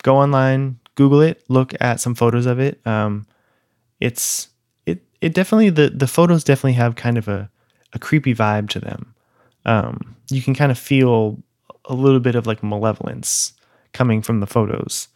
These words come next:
So that's why, well, th-, that's why I was drawn to this topic. Um, and just, you know,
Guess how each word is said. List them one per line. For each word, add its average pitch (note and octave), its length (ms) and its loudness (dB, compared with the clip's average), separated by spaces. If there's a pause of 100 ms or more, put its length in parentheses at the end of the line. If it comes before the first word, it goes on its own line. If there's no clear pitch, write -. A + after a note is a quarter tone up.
(400)
So - 560 -2
that's B2+ 320 -4
why, A#2+ 440 0
well, B2 120 0
th-, A#2+ 160 -6
that's B2+ 160 -4
why A#2+ 140 2
I - 20 4
was G#2+ 140 -2
drawn G2 240 -4
to G2 80 -6
this G#2+ 160 -10
topic. - 480 -12 (160)
Um, A2 480 -8
and C3 180 0
just, A#2 260 -6
you A#2 60 -4
know, G2 220 -6